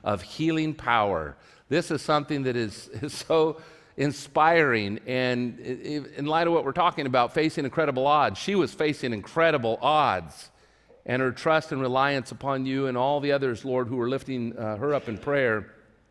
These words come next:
we see you at work, and we want to say out loud, thank you for, uh, your mercy and for your healing, uh, that was revealed. So we trust you now that, uh,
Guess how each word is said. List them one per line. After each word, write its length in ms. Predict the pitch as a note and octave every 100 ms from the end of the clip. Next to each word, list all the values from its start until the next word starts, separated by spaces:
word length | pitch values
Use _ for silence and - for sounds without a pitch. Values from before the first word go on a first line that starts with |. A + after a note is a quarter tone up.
| _ _ _ _ _ _ _
we 140 | B2
see 180 | B2+ D#3
you 160 | C#3+ B2+
at 80 | A2+
work, 300 | C3 B2 A#2
and 80 |
we 100 | B2
want 180 | D#3 D#3
to 60 | B2+
say 180 | - B2+
out 200 | A#2+ -
loud, 260 | A2+ G#2
thank 320 | C#3 C3+ C3+
you 240 | A2+ F2 E2
for, 480 | - A#2 A2 G#2+ G2+ - - _ _ _
uh, 60 | G2
your 200 | G#2 B2
mercy 680 | B2 C#3+ D#3+ - - E2+ E2+
and 160 | G#2+ G#2
for 80 |
your 160 | B2 A2+
healing, 680 | G#2+ D3 C#3+ G#2+ F2 F2+ F2
uh, 200 | F#2+ F#2+
that 160 | F#2+ -
was 160 | F#2+
revealed. 460 | G2 F#2+ F#2 F2 E2+ - _ _ _ _ _ _ _ _
So 120 | _ C3
we 60 |
trust 340 | C3 F3 F3+ -
you 100 | D#3+
now 340 | D#3+ D#3 D3+
that, 260 | C3+ A#2+ C3+
uh, 240 | B2 A2+